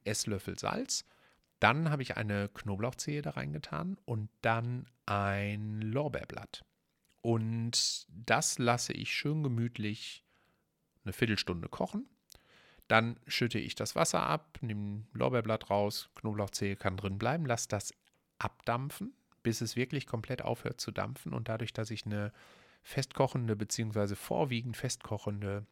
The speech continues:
Kartoffel nehme, zerbröseln die nicht. Eine mehlig kochende, die würde sich dann na-, fast schon auflösen. Dann habe ich eine Pfanne heiß gemacht und habe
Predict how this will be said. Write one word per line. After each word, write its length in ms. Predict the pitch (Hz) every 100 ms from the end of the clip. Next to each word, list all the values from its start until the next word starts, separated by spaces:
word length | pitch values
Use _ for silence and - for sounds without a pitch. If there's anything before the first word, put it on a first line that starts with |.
| _ - -
Kartoffel 380 | - 113 107 104
nehme, 340 | 104 107 127 - - - - _
zerbröseln 680 | - 110 104 117 123 107 82
die 140 | -
nicht. 240 | - - 104
Eine 80 |
mehlig 320 | 101 117 131 -
kochende, 380 | 110 113 104
die 160 | 104 95
würde 200 | 104 104 104
sich 160 | 101
dann 340 | 98 98 107 - -
na-, 500 | 117 104 - - -
fast 260 | - -
schon 160 | - 104
auflösen. 580 | 107 - 127 139 170 185 - - - -
Dann 160 | - 127
habe 120 | 170
ich 100 | -
eine 100 | 139
Pfanne 380 | - 160 156 101
heiß 260 | 98 -
gemacht 380 | - 113 185 -
und 120 | 123
habe 140 | 127